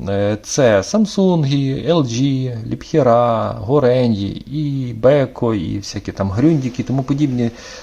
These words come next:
холодильники, їх дуже багато є видів, ми не будемо на цьому загострювати нашу увагу. Воно тут все підтримує,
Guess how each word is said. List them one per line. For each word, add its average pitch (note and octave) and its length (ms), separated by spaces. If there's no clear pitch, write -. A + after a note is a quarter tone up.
холодильники, F#3+ 600
їх D3 100
дуже D3 220
багато C#3+ 360
є D3 120
видів, D#3+ 320
ми B2+ 200
не C3+ 80
будемо G#2 460
на A2+ 140
цьому F#2+ 400
загострювати G2+ 680
нашу G2+ 320
увагу. F3+ 380
Воно B2 240
тут D3+ 240
все - 200
підтримує, F#2+ 600